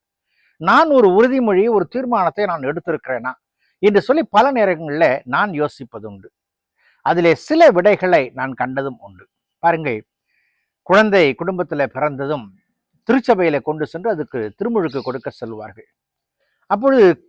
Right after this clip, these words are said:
திருமுழுக்கு கொடுக்க முற்படும் பொழுது அந்த குருவானவர் அந்த பெற்றோரையும் ஞான பெற்றோரையும் பார்த்து ஒரு உறுதிமொழியை கேட்பார். "இந்த குழந்தைக்கு இடரல் உண்டாகாதபடி உங்கள் வாழ்க்கையை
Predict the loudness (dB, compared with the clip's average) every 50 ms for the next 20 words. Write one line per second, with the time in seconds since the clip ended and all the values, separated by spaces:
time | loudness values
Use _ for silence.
0 | _ _ _ -2 0 2 2 4 2 2 2 2 0 -2 0 0 -2 -2 -2 0
1 | 0 0 0 0 -2 -4 -6 -4 -4 -4 -4 -4 -4 -4 -4 -2 2 2 2 2
2 | 2 0 -4 -4 -2 -2 0 2 2 0 0 -2 0 0 0 0 -2 _ _ _
3 | _ _ _ _ _ _ -10 -10 -10 -6 -4 -4 -4 -4 0 0 2 2 4 2
4 | 2 0 0 -2 0 0 2 2 0 0 -2 -6 -8 -4 -2 -2 -2 -2 -4 -6
5 | -8 -8 -6 -6 -6 -6 -6 -6 -4 -4 -4 -4 -4 -4 -4 -4 -4 -6 -6 -4
6 | -6 -6 -6 -8 -10 -14 -10 -10 -10 -10 -10 _ _ _ _ _ _ _ _ _
7 | _ _ _ _ _ _ _ -4 0 0 2 0 0 0 2 4 4 4 4 0
8 | _ -2 0 2 2 2 2 0 0 0 0 -2 -2 -4 -2 -2 -4 -6 -4 0
9 | 2 2 4 4 2 0 0 0 2 2 2 2 2 4 4 4 4 2 0 0
10 | 0 -2 0 0 0 -2 -4 -8 _ _ _ _ _ _ _ _ _ _ _ -6
11 | -4 0 2 2 2 4 4 4 4 6 6 4 2 0 -2 0 2 4 4 4